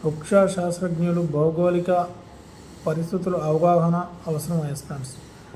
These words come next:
మనకు వృక్షశాస్త్రం అనేది అడవుల విస్తరణ తెలుసుకోవడానికి, వాటి పరిరక్షణ, వృక్ష జా-, అంటే వృక్ష జలాలపై పరిసరాల ప్రభావం ఎలా చూపుతుంది, వ్యవసాయం,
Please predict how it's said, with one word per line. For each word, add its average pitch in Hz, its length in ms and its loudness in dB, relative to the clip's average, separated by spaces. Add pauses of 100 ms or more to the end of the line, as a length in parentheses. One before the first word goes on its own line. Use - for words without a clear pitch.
(260)
మనకు 175 280 2
వృక్షశాస్త్రం 180 920 -2
అనేది 170 320 2
అడవుల 165 320 0
విస్తరణ 175 340 0
తెలుసుకోవడానికి, 156 960 -2 (480)
వాటి 175 180 4
పరిరక్షణ, 175 840 2
వృక్ష 170 220 -6
జా-, 180 540 2
అంటే 170 200 -2
వృక్ష 160 280 -2
జలాలపై 170 680 2 (220)
పరిసరాల 170 440 2
ప్రభావం 151 520 0
ఎలా 151 160 2
చూపుతుంది, 147 680 -4 (500)
వ్యవసాయం, 160 760 2